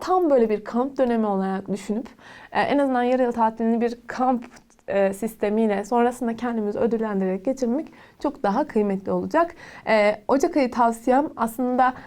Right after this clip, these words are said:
e, denemeyi ne zaman çözmeliyim dediğimiz kısımda da tam bir deneme için mutlaka süreçte tüm konularınızın bittiği bir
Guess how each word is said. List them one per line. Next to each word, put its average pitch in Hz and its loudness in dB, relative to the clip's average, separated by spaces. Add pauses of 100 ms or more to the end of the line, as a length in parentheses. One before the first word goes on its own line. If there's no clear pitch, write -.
(180)
e, 202 2
denemeyi 247 4
ne 269 2
zaman 208 -4
çözmeliyim 190 -2
dediğimiz 185 -2
kısımda 185 -2
da 320 -2 (120)
tam 339 2
bir 220 2
deneme 202 2
için 220 -6 (300)
mutlaka 254 0
süreçte 214 -4
tüm 254 -2
konularınızın 214 0
bittiği 226 -2
bir 220 0